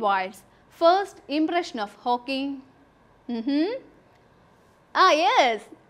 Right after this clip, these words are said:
According to Jane, Stephen Hawking was disheveled,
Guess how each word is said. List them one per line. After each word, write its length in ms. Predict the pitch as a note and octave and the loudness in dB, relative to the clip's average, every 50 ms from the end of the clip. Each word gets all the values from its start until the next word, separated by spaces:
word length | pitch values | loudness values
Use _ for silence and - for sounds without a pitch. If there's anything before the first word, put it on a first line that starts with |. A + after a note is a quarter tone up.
| - B3 B3+ | -2 -2 -2
According 440 | B3+ D4 F#4+ A#4+ B4 A#4 G#4+ D4+ A#3+ | 0 0 0 0 0 0 0 0 0
to 80 | A#3 A3+ G3 F#3 | -2 -2 -4 -2
Jane, 400 | G#3 A#3+ B3 C4+ D#4+ A4 C#5+ D5 - - - _ _ _ _ _ _ _ - - | 0 0 2 2 2 0 -2 -4 -10 -14 -20 _ _ _ _ _ _ _ -16 -6
Stephen 380 | - E4+ F4+ F#4 A4 B4+ A4 E4+ C#4+ | -2 0 0 0 0 -4 -6 -4 -4
Hawking 340 | A#3+ A3+ A#3 B3 A#3 A3+ G#3+ G#3+ G#3+ | -4 -4 -4 -4 -8 -8 -4 0 2
was 260 | A#3 C4+ F#4 C5 - - - - _ _ _ _ _ - _ - - - - - - F#3+ G#3 | 4 6 4 4 2 -4 -20 -20 _ _ _ _ _ -20 _ -20 -20 -20 -20 -12 -6 -2 -2
disheveled, 760 | G#3 G3+ - - C#4 C4+ C4 B3 A#3+ G#3+ G3 F#3 - - | -2 -2 -2 2 2 4 4 4 4 2 2 0 -6 -12